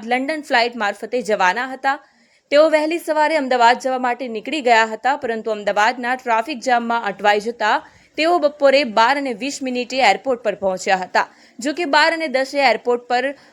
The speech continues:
બોર્ડિંગ લિસ્ટ બની જતા તેઓએ ફ્લાઇટ મિસ કરવાનો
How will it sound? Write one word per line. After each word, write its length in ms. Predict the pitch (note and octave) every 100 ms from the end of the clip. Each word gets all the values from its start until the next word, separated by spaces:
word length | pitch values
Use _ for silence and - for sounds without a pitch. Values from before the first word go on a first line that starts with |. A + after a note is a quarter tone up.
| -
બોર્ડિંગ 400 | C4+ C#4+ E4 D4+
લિસ્ટ 240 | D4+ -
બની 220 | C4 B3+
જતા 340 | A#3+ A#3+ B3+ C4
તેઓએ 340 | B3+ A3+ A#3
ફ્લાઇટ 360 | A#3+ B3+ B3 C#4
મિસ 220 | B3 A#3+ -
કરવાનો 500 | B3 A3+ A3+ G3+ C4+